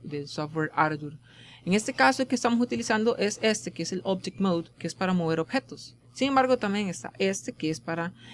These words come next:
la selección, eh, la selección o movimiento de rangos dentro del software.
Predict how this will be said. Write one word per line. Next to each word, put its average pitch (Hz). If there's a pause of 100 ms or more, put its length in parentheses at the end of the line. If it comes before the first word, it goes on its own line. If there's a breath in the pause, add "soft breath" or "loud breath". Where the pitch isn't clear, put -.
(180 loud breath)
la 147
selección, 170
eh, 151 (100)
la 160
selección 165
o 220
movimiento 180
de 180
rangos 190
dentro 147
del 143
software. 233